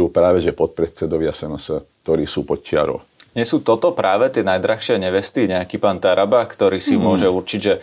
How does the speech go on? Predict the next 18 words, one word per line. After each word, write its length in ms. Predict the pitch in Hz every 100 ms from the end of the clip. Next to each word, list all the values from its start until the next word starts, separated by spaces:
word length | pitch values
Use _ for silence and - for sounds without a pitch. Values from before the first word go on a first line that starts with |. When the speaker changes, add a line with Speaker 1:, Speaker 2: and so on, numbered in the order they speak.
| - -
Speaker 2:
povedzme, 380 | 113 107 101
chcem 240 | 101 127 107
Slovenskú 480 | 127 135 139 131 127
informačnú 640 | 120 131 120 113 120 107
službu 320 | 120 113 101 98
za, 260 | 101 95
za 240 | - 113 101
to, 160 | 113
aby 80 | 95
som 240 | 92 101 92
podporoval 560 | 95 107 101 98 95
túto 240 | 95 98 98
vládu 240 | 92 92
Speaker 1:
Mm-mm. 80 | 90
Speaker 2:
celé 120 | 95
Speaker 1:
To 100 | -
Speaker 2:
štyri 160 | 107 95
Speaker 1:
takto, 200 | 92